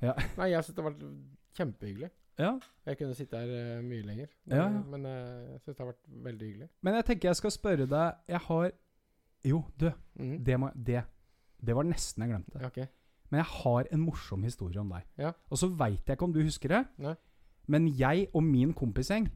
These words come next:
Speaker 1: vi husker den historien her
Speaker 2: Ok, nei.
Speaker 1: så sinnssykt godt.
Speaker 2: Ok, nå er jeg spent.
Speaker 1: Og den, vet du hva? Den har vi ledd så mye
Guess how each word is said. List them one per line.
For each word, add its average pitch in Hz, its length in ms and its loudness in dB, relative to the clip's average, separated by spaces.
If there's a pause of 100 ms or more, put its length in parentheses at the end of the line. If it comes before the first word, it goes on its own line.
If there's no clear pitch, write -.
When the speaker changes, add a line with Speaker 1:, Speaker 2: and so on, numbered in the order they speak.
(160)
Speaker 1:
vi 147 280 0
husker 156 340 0
den 110 160 2
historien 110 420 0
her 101 100 0
Speaker 2:
Ok, 101 60 -2
nei. 151 160 -2
Speaker 1:
så 131 320 -2
sinnssykt - 720 -2
godt. 104 140 -6
Speaker 2:
Ok, 139 160 -8
nå 135 80 -8
er 139 80 -6
jeg 135 40 -10
spent. 123 200 -10 (140)
Speaker 1:
Og 147 180 0
den, 165 200 8
vet 151 120 -2
du 190 80 4
hva? 214 80 8 (140)
Den 143 180 6
har 147 100 2
vi 160 80 4
ledd 139 340 4
så 127 320 2
mye 117 220 4